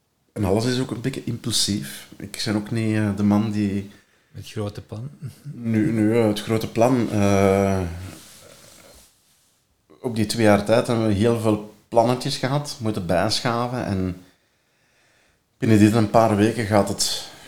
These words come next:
Speaker 1: gaan we het grotere plan beginnen uit te rollen. En, eh, ja, het grotere plan is gewoon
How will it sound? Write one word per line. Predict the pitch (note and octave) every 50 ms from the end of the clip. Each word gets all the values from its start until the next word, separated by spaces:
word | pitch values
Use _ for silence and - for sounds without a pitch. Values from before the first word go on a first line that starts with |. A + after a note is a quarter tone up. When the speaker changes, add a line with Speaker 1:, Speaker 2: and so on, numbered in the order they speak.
| - -
Speaker 1:
gaan | - G#2+ G2
we | G2+
het | F2 G2 - -
grotere | - - F2 F#2+ F#2+ G2 A2 A#2+ - A#2+ G#2+
plan | - - A2 G#2+ G#2+ G#2
beginnen | G#2 G2 G2 G2 F#2
uit | - F2+ F2 F2 -
te | -
rollen. | G2+ G2+ G#2+ A#2+ G#2+ E2+ - - - _ _ _ _ -
En, | F2 F2 E2+ E2
eh, | D#2+ E2 D#2+ E2 D#2+ D#2+ D#2+ D#2 D2+ D#2+
ja, | E2 F#2 - - - _ _ _ _ _ _ _ _ _
het | - - -
grotere | - A2 G#2 G2+ G#2 -
plan | - - F2+ F#2 G#2
is | G#2 G#2 -
gewoon | - G2+ F#2